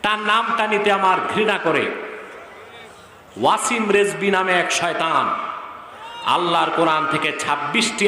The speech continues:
আয়াত নিষিদ্ধের জন্য আদালতে মামলা করেছে।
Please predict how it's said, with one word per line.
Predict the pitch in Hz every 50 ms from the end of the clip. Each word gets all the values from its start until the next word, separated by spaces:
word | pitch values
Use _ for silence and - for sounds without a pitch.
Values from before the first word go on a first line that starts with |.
| 202 185
আয়াত | 185 180 180 175 165 151 139 - - - - 135
নিষিদ্ধের | 180 190 - - 285 277 - - - 233 220 - -
জন্য | - 214 208 202 196 185 175 160 147 - 165
আদালতে | 175 185 - 190 190 185 175 165 - - 170 156 147 147
মামলা | 151 151 151 143 135
করেছে। | - 123 117 107 101 - - -